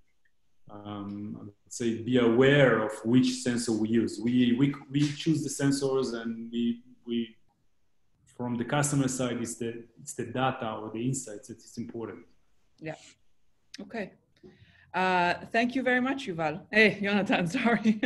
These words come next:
Speaker 2: Apologies.
Speaker 1: Pleasure.
Speaker 2: Um, thank you very much. So it's great having you here. And again, uh, anyone that wants to connect with Jonathan, uh, can, uh, talk to us directly, and we'll
Speaker 1: Yeah,
Speaker 2: do
Speaker 1: I
Speaker 2: that.
Speaker 1: see, I see one question about pricing. So we are using, um,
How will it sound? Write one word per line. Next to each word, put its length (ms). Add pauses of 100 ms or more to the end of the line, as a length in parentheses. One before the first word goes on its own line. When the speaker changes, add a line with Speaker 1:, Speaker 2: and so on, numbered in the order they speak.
(140)
Speaker 2:
Apologies. 680 (240)
Speaker 1:
Pleasure. 360 (560)
Speaker 2:
Um, 680
thank 200
you 60
very 200
much. 280
So 120
it's 120
great 240
having 300
you 160
here. 320
And 80
again, 360
uh, 340
anyone 340
that 160
wants 200
to 100
connect 340
with 140
Jonathan, 720
uh, 260
can, 220
uh, 240
talk 240
to 80
us 80
directly, 380
and 60
we'll 160
Speaker 1:
Yeah, 60
Speaker 2:
do 140
Speaker 1:
I 20
Speaker 2:
that. 80
Speaker 1:
see, 240
I 40
see 300
one 280
question 260
about 300
pricing. 500
So 300
we 180
are 140
using, 480
um, 640